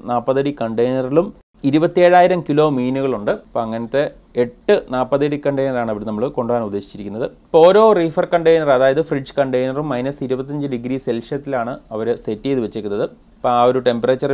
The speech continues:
മെയിൻറ്റെയിൻ ചെയ്ത് പോയില്ലെങ്കിൽ മീനൊക്കെ നശിച്ചു പോകും. അപ്പോൾ നമുക്ക് ഈ ഒരു രാജ്യത്തിൻ്റെ മനോഹാരിതയൊക്കെ ആസ്വദിക്കാനായിട്ട് പ-, പയ്യെ ഉച്ചയായോടെ നമ്മൾ പുറത്തേക്ക് ഇറങ്ങി. ഇന്ത്യൻ മഹാസമുദ്രത്തിൽ നൂറ്റിപ്പതിനഞ്ച് ദ്വീപുകളുടെ സമൂഹമാണ് ഈ സീഷെൽസ്. ആഫ്രിക്കൻ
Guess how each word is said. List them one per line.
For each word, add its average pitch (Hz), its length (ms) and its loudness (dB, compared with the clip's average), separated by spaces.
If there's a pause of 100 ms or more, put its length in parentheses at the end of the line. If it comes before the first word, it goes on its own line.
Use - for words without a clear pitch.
മെയിൻറ്റെയിൻ 120 340 -4
ചെയ്ത് 131 220 2
പോയില്ലെങ്കിൽ 123 460 -2
മീനൊക്കെ 113 320 -6
നശിച്ചു 104 300 -12
പോകും. 156 140 -6 (260)
അപ്പോൾ 208 160 2
നമുക്ക് 208 200 4 (140)
ഈ - 20 0 (140)
ഒരു 185 140 6 (440)
രാജ്യത്തിൻ്റെ 139 600 2 (120)
മനോഹാരിതയൊക്കെ 123 680 -2
ആസ്വദിക്കാനായിട്ട് 117 720 -4
പ-, 110 240 -4
പയ്യെ 117 220 -4 (100)
ഉച്ചയായോടെ 113 600 -2 (200)
നമ്മൾ 110 160 -10 (320)
പുറത്തേക്ക് 120 400 0
ഇറങ്ങി. 123 220 -6 (180)
ഇന്ത്യൻ 220 260 0
മഹാസമുദ്രത്തിൽ 175 680 -2
നൂറ്റിപ്പതിനഞ്ച് 156 500 -2
ദ്വീപുകളുടെ 135 680 -2 (200)
സമൂഹമാണ് 131 640 -2
ഈ 110 120 -10
സീഷെൽസ്. 110 500 -6 (680)
ആഫ്രിക്കൻ 117 280 -6